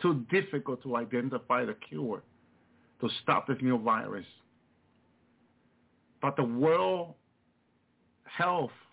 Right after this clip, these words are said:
Organization, whom the U N has given them all authority of all the world, including the United States, are planning that as soon as they come up with a vaccine,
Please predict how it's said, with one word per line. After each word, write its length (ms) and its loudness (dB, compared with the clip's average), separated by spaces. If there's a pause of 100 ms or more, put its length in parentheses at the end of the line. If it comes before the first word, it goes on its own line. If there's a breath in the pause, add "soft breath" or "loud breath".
(280)
Organization, 960 0 (1040 soft breath)
whom 240 2
the 60 6
U 240 4
N 120 2
has 180 0
given 300 0
them 220 2
all 220 4
authority 600 2
of 160 0
all 160 2
the 100 0
world, 260 0
including 340 0
the 60 4
United 480 0
States, 340 0 (1160 soft breath)
are 80 0
planning 480 2
that 140 4
as 80 0 (180)
soon 220 4
as 100 2 (100)
they 120 0
come 260 -4
up 160 -2
with 140 -2
a 80 0
vaccine, 680 -2